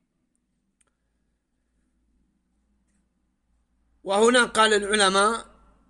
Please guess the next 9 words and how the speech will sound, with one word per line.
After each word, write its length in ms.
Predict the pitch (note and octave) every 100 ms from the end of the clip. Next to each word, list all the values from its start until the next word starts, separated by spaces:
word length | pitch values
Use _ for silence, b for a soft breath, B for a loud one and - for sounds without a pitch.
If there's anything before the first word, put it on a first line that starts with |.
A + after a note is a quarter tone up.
| _ _ _ _ _ _ _ _ _ _
يحرم 680 | D#3 A#3 - F#3 F#3 F#3+ F#3+
عليه 920 | F3 F3+ F#3+ G3+ F#3+ G3 G#3+ A3 -
الفطر 500 | F3 E3+ A3 - C3 - _ _ _ _ _ A#2
ويجب 580 | D3 E3+ F#3 F3 F3
عليه 720 | F3 F3 F#3 F#3+ G#3 A3 A3+ - E3+
أن 100 | E3+
يصوم. 580 | E3 D#3+ F3+ D#3 A#2 - _ _ _ _ _ _ _ _ _ _ _ _ _ _ _ _ _ _ _ -
Ici 240 | E3 C4 G#3
donc, 460 | A#3+ C#4 - -